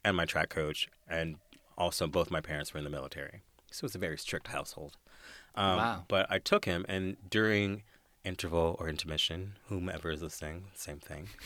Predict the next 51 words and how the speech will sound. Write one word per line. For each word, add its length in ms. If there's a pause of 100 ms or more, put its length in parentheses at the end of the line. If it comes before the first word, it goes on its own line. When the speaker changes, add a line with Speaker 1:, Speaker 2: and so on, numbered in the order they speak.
(100)
Speaker 2:
<laughs> 320
Speaker 1:
um, 400 (140)
uh, 380
I 80
turned 200
to 60
him 100
and 60
I 40
was 100
like, 160
"This 160
is 100
what 80
I 40
wanna 180
do." 200 (840)
Speaker 2:
Wow. 540
Speaker 1:
And 80
he 60
goes, 320 (520)
"I 60
can 120
see 160
it." 180 (920)
And 80
that 80
was 120
that. 260
There 100
was 120
no 120
other 140
discussion 720
that 160
I 60
had 300
with 160
them. 320 (220)
I 120
just, 280
I 60
said, 280
"This 180
is, 240
this 160
is 100
what 100
I 60
wanna 160
do." 260